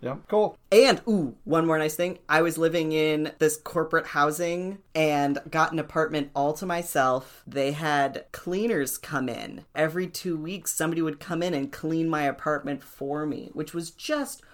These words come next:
Speaker 2: wild. I could not believe that, but it was convenient.
Speaker 1: Right.
Speaker 2: And then the next summer, I worked at Capital One. This would, would be the internship that turned into the career that I held, or the, you know, full-time j-, work that I had,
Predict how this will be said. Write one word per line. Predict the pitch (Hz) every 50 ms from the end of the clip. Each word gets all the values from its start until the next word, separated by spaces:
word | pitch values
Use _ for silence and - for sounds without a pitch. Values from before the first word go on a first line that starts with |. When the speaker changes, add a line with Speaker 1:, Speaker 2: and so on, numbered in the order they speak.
| 120 110 113 120 131
Speaker 2:
wild. | 180 240 254 262 247 240 202 180 156 139 127 120 - - - - _ -
I | 220 233 240 240 220 160 -
could | - 165 143 147
not | 185 196 196 190 -
believe | 156 131 131 135 147 156 143 139
that, | 135 120 107 - - - _ - - -
but | 107 107
it | 104 - -
was | 107 110 117 120 117 120 117 113 -
convenient. | - 110 107 104 101 101 101 - - - - - _ _ _ -
Speaker 1:
Right. | - 117 117 117 117 110 113 - - - -
Speaker 2:
And | 139 143 147
then | 147 151
the | 151 160
next | 214 - -
summer, | - 165 156 160 170 196 214 - - - - -
I | 147 151 156 160 165 170
worked | 170 170 175 180 -
at | 185 -
Capital | 202 190 185 - 202 202 202
One. | 226 254 220 147 143 - -
This | - 151 180 180 - -
would, | 180 180 175 175 180 175 165 -
would | - 170 170 170
be | - 175 175 170
the | 170 170 170
internship | 165 175 180 - 180 170 175 175 - 175 175 175 -
that | - 165 156 156 156 156 -
turned | - - 165 165 170 165
into | 165 165 170 165 - - 175 170 165 165 165 165 165 165 160 160 - - - - - -
the | 160 160 165 165 165
career | 165 - 180 170 170 185 233 269 247
that | - 131
I | 123 120 120
held, | 135 139 117 120 123 120 - -
or | - - 143 139
the, | - 135 135 135 135 135 131 -
you | 143 143
know, | 139 143
full-time | - - 202 226 226 - 147 131 127 120
j-, | - -
work | - 131 131 131 - -
that | 123
I | 123 123
had, | 127 135 131 127 127 135 139 156